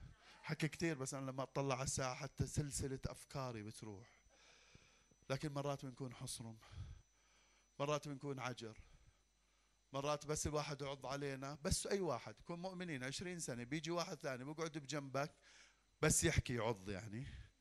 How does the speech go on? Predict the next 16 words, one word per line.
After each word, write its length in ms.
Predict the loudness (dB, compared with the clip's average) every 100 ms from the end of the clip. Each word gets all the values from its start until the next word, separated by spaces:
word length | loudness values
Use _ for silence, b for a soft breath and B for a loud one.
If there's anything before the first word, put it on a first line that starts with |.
| b b b b b 4
بس 180 | 6
يعض 340 | 4 0 -6 2
إيه؟ 340 | 6 6 4 B B B B B B -2
وإنه 200 | 0 4
حصرم. 500 | 4 4 4 2 0 -14 _ _ _ b b b b b b b
طب 120 | 4 6
هو 200 | 8 6
بتوقع 560 | 6 6 6 6 4
جايب 400 | 6 8 8 8
جنب 300 | 4 0 4
واحد 320 | 4 4 2
صار 200 | 2 4
له 80 | 4
خمستاشر 720 | 0 0 0 2 2 4 2
سنة 460 | 4 4 4 2 -2 b b b -18 -18 _ _
بالكنيسة، 680 | 4 6 6 4 0 -4